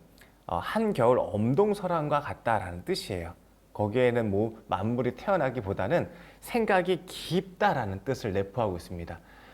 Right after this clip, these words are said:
현실적이고 미래지향적이고 그리고 깊은 사고와 사유를 할 수 있다라는 지식, 생각, 사상, 철학, 지혜가 중요한 환경이 바로 이 축월의 특징입니다.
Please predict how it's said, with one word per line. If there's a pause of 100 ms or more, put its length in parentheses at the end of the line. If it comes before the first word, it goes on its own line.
(140)
현실적이고
미래지향적이고
그리고 (220)
깊은
사고와
사유를
할
수
있다라는 (380)
지식,
생각,
사상, (320)
철학, (360)
지혜가
중요한
환경이 (280)
바로
이
축월의
특징입니다.